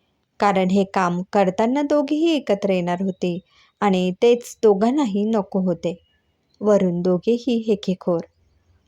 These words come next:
मग ते कोणाचंच ऐकत नव्हते. "हे बघ,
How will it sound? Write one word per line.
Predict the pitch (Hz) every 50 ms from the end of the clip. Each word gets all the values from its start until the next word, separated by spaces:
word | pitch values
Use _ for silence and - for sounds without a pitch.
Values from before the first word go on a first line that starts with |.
| _
मग | - 214 214
ते | 202 - - 220 202 180 233 - _
कोणाचंच | - 240 226 226 254 302 311 - 370 - - 302
ऐकत | 220 202 - 196 180 -
नव्हते. | 190 175 180 185 - - 170 196 - _ _ _ _ _ _ _ _ _ _ _ _ _ _ _ _ _ _ _ _ _ _ _
"हे | - 262 254
बघ, | 220 208 196